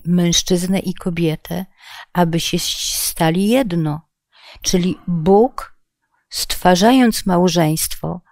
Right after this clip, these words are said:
zalecił ludziom zawieranie związków małżeńskich. Bóg przecież pierwsze małżeństwo pobłogosławił, e, a kolejne małżeństwa miały być zawierane i miały być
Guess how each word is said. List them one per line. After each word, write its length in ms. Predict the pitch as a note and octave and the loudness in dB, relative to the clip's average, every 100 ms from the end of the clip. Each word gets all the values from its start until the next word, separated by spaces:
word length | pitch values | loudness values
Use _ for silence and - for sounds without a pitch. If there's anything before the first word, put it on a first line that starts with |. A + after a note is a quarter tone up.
| - | -8
zalecił 840 | E3 F#3 F3+ F3 - F#3+ F#3 - F#3 | 2 4 6 4 0 -2 -2 -4 -2
ludziom 640 | F3 D#3 D3 D3+ F3 F3+ - _ - - - - | 0 0 0 -2 -2 -6 -12 _ -20 -20 -20 -8
zawieranie 720 | D3+ E3+ E3 E3+ A3 C4 F#3+ | 2 2 4 2 4 4 2
związków 680 | F3 E3 E3 D#3+ - C#3+ - | 0 0 0 -2 -4 -10 -6
małżeńskich. 720 | D#3+ D#3 D3+ D3+ D3+ - E3+ F3 | -4 -4 -4 -4 -6 -6 -8 -6
Bóg 340 | D#3 D3 - | -4 -4 -4
przecież 580 | - - D3 - D3+ - - - - - _ - | -10 -6 -6 -4 -4 -6 -10 -20 -20 -20 _ 0
pierwsze 540 | F3 F3 G3 - G#3 | 4 6 4 0 2
małżeństwo 760 | F3+ D#3+ D#3+ D3+ C#3 - - D#3 | 2 2 2 0 0 -2 -2 -2
pobłogosławił, 1160 | F3 D#3+ E3 E3 D#3 - D#3+ D3 C3+ D#3 F3+ F#3 - - - - - | -2 -2 -2 0 -2 -4 -4 -2 -2 -4 -4 -8 -14 -20 -20 -20 -8
e, 460 | E3 D#3 D#3+ D#3+ E3+ _ - - _ _ _ | -2 0 0 -4 -8 _ -20 -20 _ _ _
a 160 | F#3+ - - | -2 -2 -2
kolejne 580 | - G#3 G#3 F#3+ F3+ F3 | 4 6 6 6 4 2
małżeństwa 720 | E3 E3 E3 D3+ - - E3+ | 2 2 2 0 -2 0 2
miały 320 | E3 D#3+ E3+ | 2 2 0
być 240 | E3+ - | -2 -2
zawierane 800 | - F3 F3 E3+ D3+ D#3 - F#3 - - - - | 0 2 2 2 0 -2 -6 -10 -12 -20 -10 0
i 80 | F3 | 4
miały 380 | E3+ E3+ F#3 | 4 4 2
być 280 | E3+ F#3 - | 2 -2 -4